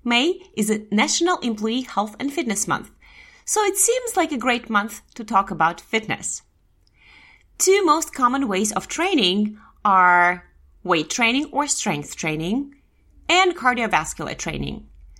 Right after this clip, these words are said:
The other two important types of exercising are stretching and balance training. But for the sake of this episode, I will just focus on strength training and cardio training, also known as aerobic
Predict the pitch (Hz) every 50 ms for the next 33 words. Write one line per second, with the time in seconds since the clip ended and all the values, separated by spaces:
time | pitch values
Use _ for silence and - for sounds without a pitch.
0 | _ - - 370 403 427 453 494 523 508 466 466 - - - 294 294 302 311 -
1 | 277 262 247 - - 240 226 226 214 220 214 185 - - - 214 214 339 370 -
2 | - 302 - - 196 160 151 151 151 151 147 160 165 - - - - - - _
3 | 202 175 175 175 175 175 - - - - - 160 151 151 - 247 262 254 - -
4 | 320 320 320 320 302 - 247 214 262 254 254 254 226 185 165 - - - 160 147
5 | 131 127 120 123 - - - _ _ - - - - - - - _ _ _ _
6 | _ _ _ - 214 247 - - - - - 220 226 202 214 - - 247 208 214
7 | 220 214 220 339 440 427 403 277 - 208 214 - 190 165 160 170 180 - - -
8 | - - - _ - 208 233 262 311 381 285 226 226 247 240 - - 196 196 -
9 | 202 208 - - - 160 170 - - - - - 233 208 202 202 208 - - 269
10 | 254 269 277 302 302 311 311 - - - _ _ - 285 294 302 302 302 294 277
11 | - - - - _ _ - - 240 240 233 220 202 175 170 - - 190 170 156
12 | 151 151 151 - 190 214 220 - - 240 214 185 180 190 196 - 170 170 175 -
13 | - - _ _ _ _ 196 190 175 180 180 175 170 143 110 -